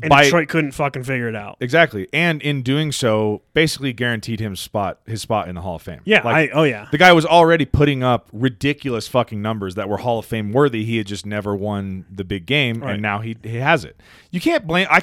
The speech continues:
Speaker 2: I never blame a guy for wanting to do something
Speaker 1: That would
Speaker 2: like
Speaker 1: be
Speaker 2: that.
Speaker 1: like if Peyton Manning went back to, when he went back to Indy, when he was with the Broncos, them booing him.
Speaker 2: Yeah,
Speaker 1: You
Speaker 2: it's
Speaker 1: might have
Speaker 2: just so
Speaker 1: some fans
Speaker 2: stupid.
Speaker 1: booing him, but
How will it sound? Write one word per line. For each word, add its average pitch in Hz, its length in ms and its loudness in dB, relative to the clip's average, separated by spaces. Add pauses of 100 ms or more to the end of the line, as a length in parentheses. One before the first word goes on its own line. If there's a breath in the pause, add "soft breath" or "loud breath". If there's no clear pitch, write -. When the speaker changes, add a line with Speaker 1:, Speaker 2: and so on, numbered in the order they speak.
Speaker 2:
I 180 100 4
never 175 340 4
blame 135 300 0
a 104 60 -4
guy 82 240 -6
for 110 180 -6
wanting 101 200 -4
to 95 60 -8
do 90 120 -6
something 87 220 -8
Speaker 1:
That 190 60 0
would 220 100 0
Speaker 2:
like 190 40 -8
Speaker 1:
be 220 80 -4
Speaker 2:
that. 214 40 4
Speaker 1:
like 202 340 2
if 147 220 -4
Peyton 180 360 0
Manning 139 380 -4
went 127 160 -10
back 127 260 -8
to, - 120 -14
when 151 220 -4
he 165 100 -2
went 165 160 -2
back 160 200 2
to - 60 -8
Indy, 139 340 -2
when 123 120 -6
he 135 100 -8
was 127 140 -6
with 135 100 -6
the 139 80 -6
Broncos, 127 640 -2
them 123 240 -6
booing 113 400 -8
him. 101 280 -20 (200 soft breath)
Speaker 2:
Yeah, 180 160 6
Speaker 1:
You 202 80 6
Speaker 2:
it's 208 60 2
Speaker 1:
might 208 100 2
have 220 140 4
Speaker 2:
just - 120 0
so 202 140 8
Speaker 1:
some 175 300 0
fans 190 260 2
Speaker 2:
stupid. 135 100 -10
Speaker 1:
booing 143 380 -2
him, 175 360 -2 (480 loud breath)
but 165 260 4